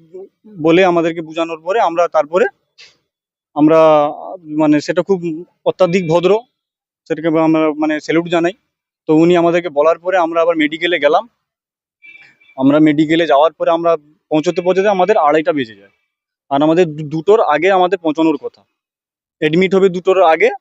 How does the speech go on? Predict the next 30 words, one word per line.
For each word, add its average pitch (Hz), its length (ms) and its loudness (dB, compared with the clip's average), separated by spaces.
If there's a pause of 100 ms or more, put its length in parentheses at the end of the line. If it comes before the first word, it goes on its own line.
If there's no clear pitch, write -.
(560)
চারটার 175 320 -2
পরে 185 240 0
উনার 190 240 -2
ওটি 147 300 0
হবে 104 140 -20 (240)
বাচ্চার। 123 320 -4 (680)
এটা 147 160 0
আমরা 196 220 2 (500)
খুব 208 160 0
মানে 208 220 0
রিকোয়েস্টের 202 460 -2 (600)
খাতিরে 214 300 -2
আমাদের 196 380 2 (600)
মানে 175 140 0
আমরা 180 220 2 (200)
এই 185 120 0
ডেটটা 180 340 -4
পেয়েছিলাম, 160 380 -2
এমনিতে 190 240 -4
পুজোর 196 280 -4
ছুটি 196 260 -10
পড়ে 190 220 2
যাবে, 170 180 0 (380)
তাই 175 80 0
জন্য 190 140 2
সু-, - 280 -10
খুব 185 120 -4
লেট 190 240 2
হবে 196 180 2
বলে 214 200 2